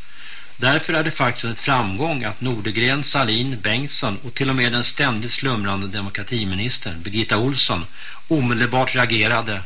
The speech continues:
över attacken. Någonting håller på att hända i Sverige. För första gången lyckades en majoritet av politiker och journalister stå upp för det demokratiska samhällets värden när det gäller våld riktat mot Sverigedemokraterna.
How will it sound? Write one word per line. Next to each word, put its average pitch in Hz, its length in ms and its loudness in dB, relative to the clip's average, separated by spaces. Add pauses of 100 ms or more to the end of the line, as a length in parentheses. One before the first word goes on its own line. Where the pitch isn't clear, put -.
(160)
över - 160 -6
attacken. - 400 -6 (1040)
Någonting 135 420 2
håller 113 220 -2
på 110 120 -4
att 101 100 -4
hända 127 260 0
i 147 60 -2
Sverige. - 380 -4 (580)
För 139 120 -4
första 170 400 2
gången 127 600 0
lyckades 127 460 0
en 120 120 -2
majoritet 131 600 0
av 127 100 -2
politiker 117 640 -2
och 110 80 -4
journalister 110 720 0
stå 139 340 2
upp 117 160 -2
för - 80 -4
det 113 80 -2
demokratiska 107 720 -2
samhällets 92 520 0
värden 90 440 2 (140)
när 98 120 0
det 101 80 0
gäller 107 180 2
våld 98 380 0
riktat - 400 -4
mot - 220 -6
Sverigedemokraterna. 98 840 0